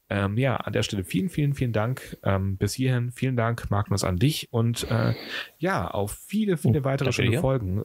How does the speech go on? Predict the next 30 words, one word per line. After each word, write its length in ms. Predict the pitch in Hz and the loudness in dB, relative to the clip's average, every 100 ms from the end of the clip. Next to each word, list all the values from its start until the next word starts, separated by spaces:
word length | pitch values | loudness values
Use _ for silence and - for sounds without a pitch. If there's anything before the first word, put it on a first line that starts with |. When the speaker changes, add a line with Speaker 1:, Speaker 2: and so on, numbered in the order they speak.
| - | 0
Speaker 1:
Ähm, 360 | 95 92 101 101 - - - | 0 0 -2 -6 -8 -10 -4
und, 460 | 104 101 101 - - | 0 2 0 -4 -2
äh, 320 | 95 90 90 - _ - | 0 2 0 -4 _ -4
eine 140 | 147 | 0
schöne 200 | 135 135 | 0 -2
Tradition, 720 | 120 110 101 - 101 104 104 - | 0 0 0 0 0 0 -2 -2
äh, 140 | 95 | -2
die 300 | - 113 - | -2 -2 0
ich, 200 | 101 - | 0 0
äh, 160 | - 117 | -2 -2
woanders 320 | 156 156 131 | 0 0 0
schon 100 | 127 | 0
mal 80 | 120 | 0
gehört 280 | 107 113 127 | 2 2 0
habe, 180 | 113 | 0
die 80 | 104 | 0
ich 120 | 104 | 0
auch 120 | - - | 0 0
ganz 160 | 98 | 0
schön 260 | - 127 143 | 2 0 2
finde. 380 | 127 110 101 104 - - - - - | 0 2 0 0 -4 -2 -2 -4 -4
Das 140 | 120 110 | 0 2
letzte 300 | 113 110 87 | 2 2 0
Wort 200 | 92 107 | 0 2
an 60 | |
dieser 160 | 101 90 | 2 2
Stelle 260 | - 90 | 2 2
hat 120 | 82 - | 2 0
natürlich 520 | 98 98 90 - - | 0 2 2 -2 0
der 200 | 107 | 0